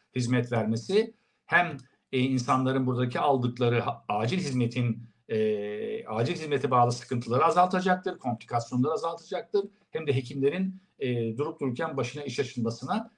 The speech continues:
engel olacaktır gibi bir sürü komplike mesele var. Bunun farkındayız elbette, biliyoruz. E, tabii ilaca, aşıya falan girmiyorum şimdi. Dolayısıyla,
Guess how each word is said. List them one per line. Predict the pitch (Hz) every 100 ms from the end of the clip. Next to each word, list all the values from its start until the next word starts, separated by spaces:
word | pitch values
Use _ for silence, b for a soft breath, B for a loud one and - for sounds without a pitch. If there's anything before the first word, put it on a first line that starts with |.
| -
engel | 139 143 156
olacaktır | 127 120 110 - 117
gibi | 117 190 175
bir | 196
sürü | 220 185 165
komplike | - 143 123 135
mesele | 143 135 165 185
var. | 131 110
Bunun | 117
farkındayız | 123 123 123 - 180
elbette, | - - - - 113
biliyoruz. | 147 151 156 202 - -
E, | 147 135 120 117 123
tabii | 127 131
ilaca, | 135 131 120
aşıya | - - 127
falan | 123 123 123
girmiyorum | 127 135 110 101 101
şimdi. | - 107 180 208 B B B -
Dolayısıyla, | 147 165 180 180 156 208 -